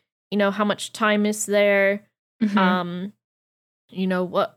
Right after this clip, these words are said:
Speaker 1: what do you think I would have time to order?" And then if anything, maybe I go in for, like, maybe an antipasto or, like, a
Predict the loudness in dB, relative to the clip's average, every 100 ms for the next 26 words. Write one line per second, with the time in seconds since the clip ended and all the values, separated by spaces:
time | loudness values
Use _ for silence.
0 | -2 -2 0 -4 -4 -2 -4 -2 -6 -4
1 | -6 -4 -6 -6 -2 0 0 0 0 -2
2 | -2 0 0 -2 0 0 2 0 -4 -4
3 | -4 -8 -12 _ _ _ _ -2 -2 -2
4 | -4 -4 -2 0 2 0 0 -2 -6 _
5 | _ _ -4 0 2 2 0 -2 -4 -2
6 | 0 0 -2 -6 -20 _ _ _ _ _
7 | _ -6 -2 -2 -2 -4 -6 -8 -4 -4
8 | -4 -4 -2 0 2 2 0 -2 -2 -2
9 | -2